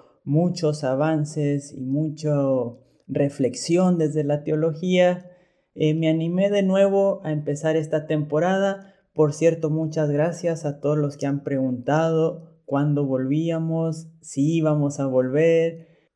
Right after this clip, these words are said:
Ciertamente hemos cambiado un poco el formato de estos podcasts. El año pasado estuve por un tiempo haciendo predicaciones,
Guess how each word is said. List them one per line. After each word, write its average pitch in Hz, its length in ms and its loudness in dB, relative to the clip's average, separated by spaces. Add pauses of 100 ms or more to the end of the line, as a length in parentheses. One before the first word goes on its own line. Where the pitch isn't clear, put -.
(100)
Ciertamente 185 1200 0
hemos 165 300 -4
cambiado 151 480 -2
un 156 160 -4
poco 170 800 -2
el 127 180 -10
formato 151 800 0
de 135 140 0
estos 147 280 -6
podcasts. 196 640 -2 (560)
El 180 220 -2
año 180 320 -2
pasado 170 560 2
estuve 160 380 -2
por 156 200 -2
un 151 200 0
tiempo 156 840 -2
haciendo 139 520 -4
predicaciones, 185 1080 -2